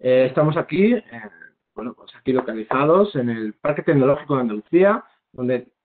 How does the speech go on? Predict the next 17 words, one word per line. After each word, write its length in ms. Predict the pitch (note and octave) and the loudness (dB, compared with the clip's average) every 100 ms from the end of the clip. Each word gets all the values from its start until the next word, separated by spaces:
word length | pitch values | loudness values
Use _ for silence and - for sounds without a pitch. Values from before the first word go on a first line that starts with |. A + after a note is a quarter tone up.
| _ | _
hacemos 400 | C3 - F#3 F3+ C#3+ | -10 -2 2 2 0
desde 300 | C3 C3 A#2+ | -2 -2 0
el 100 | B2+ | -2
propio, 560 | - E3 E3 C#3+ C#3 - - | 2 0 4 4 4 0 -6
eh, 360 | C3 B2 B2 B2 _ _ _ _ _ _ | -4 -2 -4 -8 _ _ _ _ _ _
elemento 480 | C3+ C#3+ F3 D#3+ | 0 2 0 2
donde 400 | B2+ A#2+ A#2 A2 _ _ _ _ _ _ | 0 0 -6 -14 _ _ _ _ _ _
nuestro 240 | B2 - | -14 -12
ecosistema 500 | - - C#3 - D3 | -14 -14 -6 0 2
de 60 | D3 | 2
actuación, 440 | C3+ - B2 D#3+ | -2 -4 0 2
donde 160 | E3 C3+ | 2 2
las 160 | A#2+ C3+ | 0 -4
empresas 380 | A2+ C#3 D3+ | -6 -6 -6
vienen 400 | C#3+ G3 F#3+ D3 | 2 2 4 2
y 60 | B2+ | 0
tenemos 400 | B2+ B2+ C3 | -2 0 -2